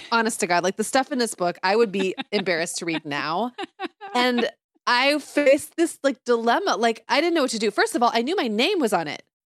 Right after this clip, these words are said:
Speaker 2: Like, I knew later if someone else checked it out, they were gonna see my name written in the
Speaker 1: Yeah.
Speaker 2: thing, you know, and they were gonna know what I had done. Like, they were gonna know I had read it.
Speaker 1: <laughs>
Speaker 2: I felt like I was gonna get busted. Like, I kept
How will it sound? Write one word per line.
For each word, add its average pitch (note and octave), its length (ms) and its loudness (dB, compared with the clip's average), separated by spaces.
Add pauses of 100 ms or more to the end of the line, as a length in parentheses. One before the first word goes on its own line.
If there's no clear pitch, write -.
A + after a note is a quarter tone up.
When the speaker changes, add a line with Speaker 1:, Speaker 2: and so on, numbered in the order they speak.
(120)
Speaker 2:
Like, B3+ 80 2
I D4 120 2
knew D#4 200 0
later D4 320 0
if D4+ 180 -2
someone C4 300 -2
else A#3 260 -4
checked C#4 220 -4
it D4 80 -2
out, D#4 280 0 (340)
they B3 100 6
were C4 140 2
gonna C4+ 180 0
see C4 220 -4
my A#3+ 160 0
name G#3+ 520 -2 (300)
written G#3+ 600 -2 (720)
in A3 180 0
the A3 260 4 (180)
Speaker 1:
Yeah. G3 180 0
Speaker 2:
thing, A#3 420 2
you G#3+ 100 4
know, G#3+ 220 4
and A#3+ 160 0
they B3+ 100 6
were B3 100 0
gonna C4 180 2
know D#4+ 220 4
what B3 180 4
I G#3+ 100 4
had A#3+ 160 0
done. C4+ 320 2 (140)
Like, A#3 120 2
they C4+ 100 2
were C4 100 2
gonna C4+ 160 0
know C#4 120 2
I D#4 80 4
had F4+ 160 -2
read C#4+ 140 2
it. - 160 -2 (120)
Speaker 1:
<laughs> - 140 -12
Speaker 2:
I C#4 120 2
felt E4 480 2
like C4 120 0
I A#3+ 40 -2
was A#3 140 0
gonna A3 160 4
get F3+ 180 -4
busted. B3 480 0
Like, B3 100 2
I A#3 100 2
kept B3 220 -4